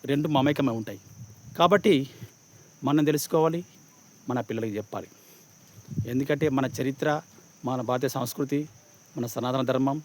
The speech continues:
అన్నీ పిల్లలకు చెప్పాలి మిత్రులారా. చెప్తేనే మన భారతదేశం గురించి తెలుస్తుంది, మన భారతదేశ గొప్పతనం గురించి, సంస్కృతి గురించి, మన హిందుత్వం గురించి తెలుస్తుంది మిత్రులారా. తప్పకుండా మీ పిల్లలు చెప్పండి,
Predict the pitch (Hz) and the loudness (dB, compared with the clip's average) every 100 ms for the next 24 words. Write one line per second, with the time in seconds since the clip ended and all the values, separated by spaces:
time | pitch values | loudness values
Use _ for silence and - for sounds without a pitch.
0 | - 131 180 160 139 135 127 110 _ - | -4 -2 0 0 0 2 0 -4 _ -8
1 | 131 135 123 110 110 110 - _ - - | -4 -2 -2 -2 -8 -10 -14 _ -20 -20
2 | - - - - 196 175 214 190 170 165 | -20 -20 -12 2 4 8 8 8 6 4
3 | 170 170 175 156 147 143 151 151 - - | 4 2 2 2 2 2 0 0 -6 -20
4 | - - - - - - 143 151 123 127 | -20 -20 -20 -20 -14 -2 2 4 2 -2
5 | 131 139 147 147 139 151 143 139 135 139 | 0 2 2 0 0 2 4 2 0 -4
6 | 139 139 135 123 131 - - - - 131 | -2 0 0 0 -2 -6 -18 -14 -4 0
7 | 135 147 143 147 139 127 123 - 117 110 | 2 2 0 0 0 0 -2 -2 -4 -4
8 | 110 113 113 - - - - - 139 135 | -4 -8 -8 -14 -20 -20 -20 -6 -2 0
9 | 170 170 156 131 127 131 120 147 113 117 | 0 2 2 2 2 2 2 2 0 -4